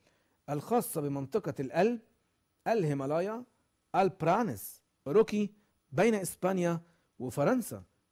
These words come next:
الاختيار الصحيح جبال البرانس. اختر. توضع معاهدات الحدود في المرحلة الأولى، الثانية، الثالثة، الرابعة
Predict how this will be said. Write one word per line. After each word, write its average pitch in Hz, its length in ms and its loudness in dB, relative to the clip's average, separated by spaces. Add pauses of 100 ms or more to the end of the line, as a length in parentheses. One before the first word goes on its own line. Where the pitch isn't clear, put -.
(140)
الاختيار 160 520 2
الصحيح 208 640 -2 (260)
جبال 151 540 2 (380)
البرانس. 143 840 -2 (680)
اختر. 151 380 -2 (540)
توضع 214 360 2
معاهدات 180 600 2
الحدود 170 580 -2
في 151 100 -8
المرحلة 165 520 0 (640)
الأولى، 170 520 0 (600)
الثانية، 160 680 -2 (1120)
الثالثة، 185 720 0 (720)
الرابعة 190 680 4